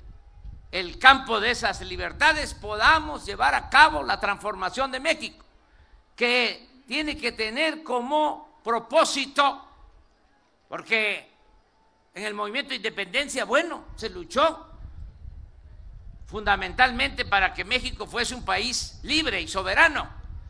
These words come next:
porque trescientos años estuvimos dominados por España.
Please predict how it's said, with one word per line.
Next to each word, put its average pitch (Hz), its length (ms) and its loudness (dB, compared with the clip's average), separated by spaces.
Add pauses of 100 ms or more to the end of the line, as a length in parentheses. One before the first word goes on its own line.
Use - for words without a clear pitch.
(520)
porque 202 300 -2
trescientos 208 720 -6
años 277 320 -4
estuvimos 226 540 -10
dominados 190 540 -4
por 160 200 -8
España. 208 520 0